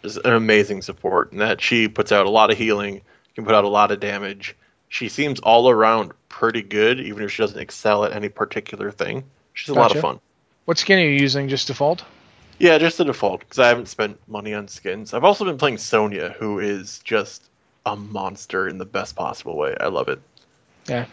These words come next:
Speaker 2: We talked about her before. You said that she has really good offense, but not much defense.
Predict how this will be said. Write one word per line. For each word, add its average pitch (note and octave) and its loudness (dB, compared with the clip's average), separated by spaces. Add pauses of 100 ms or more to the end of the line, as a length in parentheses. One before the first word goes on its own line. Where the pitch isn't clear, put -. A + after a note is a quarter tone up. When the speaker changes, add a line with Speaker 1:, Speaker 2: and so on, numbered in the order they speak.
(140)
Speaker 2:
We G3 4
talked B3+ 6
about E3+ 4
her D#3 2
before. D3 2
You D3 2
said D3+ -4
that D3 -6
she D3+ 0
has C#3 2
really C#3+ 0
good C3+ 0
offense, C3 2
but B2 -10
not A#2+ -4
much C3 -6
defense. C#3 -6